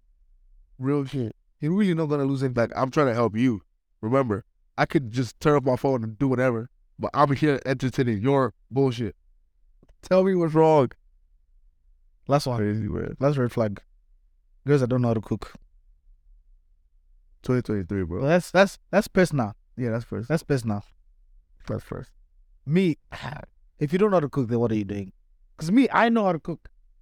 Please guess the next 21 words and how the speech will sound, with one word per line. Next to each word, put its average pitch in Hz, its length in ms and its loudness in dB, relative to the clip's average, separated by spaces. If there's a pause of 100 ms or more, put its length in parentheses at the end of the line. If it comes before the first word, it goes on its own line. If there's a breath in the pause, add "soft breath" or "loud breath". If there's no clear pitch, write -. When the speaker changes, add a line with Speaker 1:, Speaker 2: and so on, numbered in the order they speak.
Speaker 2:
My 175 140 0
mom 208 300 2
made 208 200 2
sure 202 240 0
I 160 140 4
know 160 140 -2
how 151 80 2
to 143 80 -2
cook. 127 260 -6
I 143 40 2
remember 208 220 4
my 190 80 0
mom 196 180 2
used 190 120 -2
to 165 80 -4
tease 190 240 -2
me 165 120 -2
when 156 80 -2
I 147 40 0
was 127 100 -2
younger. 135 320 0